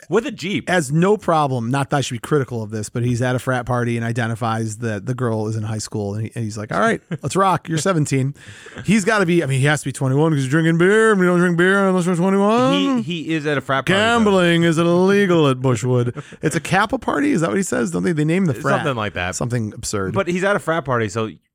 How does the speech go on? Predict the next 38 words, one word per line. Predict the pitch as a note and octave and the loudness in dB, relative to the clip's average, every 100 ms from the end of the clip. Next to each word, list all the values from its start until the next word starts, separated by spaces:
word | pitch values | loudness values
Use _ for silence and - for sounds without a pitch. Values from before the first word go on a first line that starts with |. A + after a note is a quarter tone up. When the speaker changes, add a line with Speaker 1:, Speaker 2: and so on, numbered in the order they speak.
| _ | _
Speaker 1:
you'd | B2+ B2 A2 - | -14 -14 -14 -8
think | G#3 F3+ | -8 -6
he'd | D3+ | -4
be, | B2 | -2
like, | G#2+ | -2
nineteen | F#2 F#2 F#2 E2+ | -4 -6 -8 -10
or | |
twenty. | D#2 D#2+ D#2 | -12 -14 -8
Speaker 2:
I | G#2 F#3+ | -2 -2
love | C#4 D3+ C#3 C3+ C#3+ D#3 - | 0 0 0 -2 -4 -6 -8
the | B2 C#3 B2+ | -8 -6 -6
portrayal | - B2 A2 - A#2+ G#2 A2 C3 _ _ | -4 -4 -4 -4 -4 -4 -10 -16 _ _
of | C#3 B2 A2+ - | -2 -2 -4 -12
house | - D3+ C#3+ | -4 -2 -2
parties | D3+ C#3 B2+ | 0 0 0
and | A#2+ | -4
frat | A2+ A2+ | -6 -6
parties | A#2 C3 D3 | -2 -2 0
in | C3 | -2
the | A#2 | -4
eighties. | A#2+ D3+ C#3+ | -2 -4 0
Speaker 1:
By | B3+ C#4 | 2 2
the | |
Speaker 2:
And | F3+ | 2
Speaker 1:
way, | D#3+ | -2
Speaker 2:
it, | - | -2
it | - | -4
led | D#3+ F#3 G3+ D#3 | 0 2 2 0
specifically | - - D#3+ G#3 F#3+ - C#3+ | -8 -6 -4 -2 -2 -2 -2
to | A#2+ | 0
how | B2+ | -2
disappointed | B2+ - - B2+ A#2+ | -2 -4 -4 -4 -2
I | C3+ | 0
was | C#3+ D#3+ D#3 | 2 0 0
with | B2+ | -2
my | B2+ | -4
college | A#2+ B2 B2+ | -2 -2 0
experience | B2 - B2 D3 F3+ | -2 -2 0 0 -2